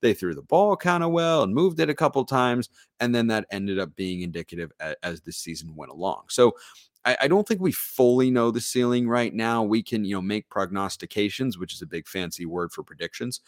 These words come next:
about what the defense can be in twenty twenty-three. But I like the other question.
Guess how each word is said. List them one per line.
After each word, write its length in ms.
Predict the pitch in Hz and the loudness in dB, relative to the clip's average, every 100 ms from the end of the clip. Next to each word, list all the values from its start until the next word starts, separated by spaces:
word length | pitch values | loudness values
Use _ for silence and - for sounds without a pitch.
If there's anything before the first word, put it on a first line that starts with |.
| - - - _ | -20 -20 -20 _
about 300 | 104 110 98 | 0 2 2
what 340 | 107 120 120 | 2 2 2
the 80 | - | -4
defense 720 | 98 113 104 - 104 95 - - _ | -2 -2 -2 -2 -2 -2 -6 -10 _
can 300 | - 98 90 | -8 -6 -6
be 460 | 80 95 90 107 - _ _ _ | -6 -4 -2 -4 -6 _ _ _
in 160 | 120 117 | -2 -2
twenty 320 | - 123 123 | 2 2 2
twenty-three. 640 | 120 123 120 127 127 135 - - _ _ _ | 0 0 0 0 0 0 -8 -20 _ _ _
But 160 | 127 - | 2 4
I 160 | 135 | 2
like 300 | 170 196 139 | 6 4 2
the 160 | 131 120 | 2 4
other 180 | 117 92 | 4 2
question. 560 | - 80 - - 69 | -2 -6 -6 -12 -14